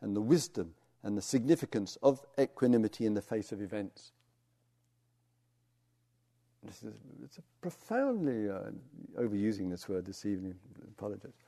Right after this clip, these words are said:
This beautiful thing. So that we see in the depths of our being,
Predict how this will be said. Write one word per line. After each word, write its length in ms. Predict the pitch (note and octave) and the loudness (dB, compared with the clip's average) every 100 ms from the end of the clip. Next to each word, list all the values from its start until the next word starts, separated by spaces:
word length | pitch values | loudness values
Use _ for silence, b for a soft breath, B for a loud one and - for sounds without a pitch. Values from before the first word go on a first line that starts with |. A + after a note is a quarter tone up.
| _ - B B B B B B _ _ - - - - | _ -20 B B B B B B _ _ -20 -20 -14 -6
This 140 | D3+ - F3 | -6 -6 -2
beautiful 380 | G#3+ C#4 D4 C#3+ | 10 10 10 6
thing. 280 | - G2 D#2+ - - - _ _ _ _ _ _ _ _ _ _ _ _ _ _ _ | 2 -2 -6 -18 -20 -20 _ _ _ _ _ _ _ _ _ _ _ _ _ _ _
So 680 | - F3+ F3 E3+ D#3+ D3+ C#3+ b b b | -2 4 8 10 10 8 6 b b b
that 640 | C3+ C#3+ E3+ D#3 C#3+ C3 - b b | 0 6 8 8 4 2 -2 b b
we 140 | - D#3+ | 0 0
see 520 | - - C#4 A#3+ D3+ | 2 6 8 8 8
in 80 | D#3+ | 10
the 100 | D#3 | 10
depths 320 | G3 F#3 F#3 | 10 8 8
of 100 | D#3+ | 8
our 220 | D#3 C#3+ | 10 10
being, 540 | C3 D#3+ C#3+ G#2+ F2+ | 10 10 8 6 -2